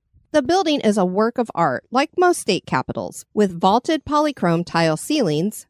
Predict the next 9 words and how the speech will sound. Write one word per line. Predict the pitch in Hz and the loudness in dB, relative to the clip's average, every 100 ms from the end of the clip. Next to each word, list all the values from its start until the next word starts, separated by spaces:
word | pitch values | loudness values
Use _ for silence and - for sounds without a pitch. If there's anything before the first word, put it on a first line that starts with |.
| _ | _
marble | 190 175 175 170 | -2 2 2 2
mosaic | 170 160 156 156 151 | 0 -2 0 -2 -2
floors, | - 240 247 240 247 - _ | -2 2 4 2 0 -10 _
murals, | 262 320 247 196 202 - _ - | -2 2 2 2 0 -6 _ -18
stone | - 170 165 | -8 -6 -4
carvings, | - 262 262 269 269 - _ | 0 2 2 0 -2 -6 _
and | 247 311 | 0 0
a | 302 | 2
nineteen-foot | 196 233 - 285 302 - 226 220 | 2 0 -2 -4 -4 0 0 0